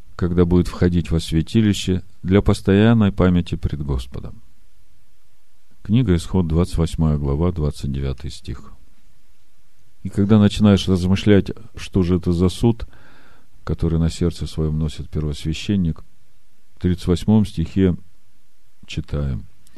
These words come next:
"И будет на челе Аарона она, эта табличка, святыня Господа, и понесет на себе Аарон недостатки приношений, посвящаемых от сынов Израилевых, и всех даров, ими приносимых.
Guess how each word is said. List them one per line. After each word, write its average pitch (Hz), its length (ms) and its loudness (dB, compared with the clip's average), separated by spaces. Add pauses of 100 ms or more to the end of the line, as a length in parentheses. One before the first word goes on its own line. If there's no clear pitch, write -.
(540)
"И 90 100 2
будет 113 440 8 (200)
на 90 160 2
челе 92 520 4
Аарона 98 640 6
она, 98 280 6
эта 80 240 -2
табличка, 85 720 -2
святыня 80 520 0
Господа, 73 500 -4 (580)
и 98 120 4
понесет 101 520 4
на 98 120 6
себе 101 340 4
Аарон 85 540 6 (420)
недостатки 92 680 2
приношений, 82 760 2
посвящаемых 80 840 0
от - 80 -8
сынов 76 340 0
Израилевых, 65 640 -4 (440)
и 90 120 0
всех 117 280 2
даров, 90 540 6
ими 85 200 2
приносимых. 71 800 -6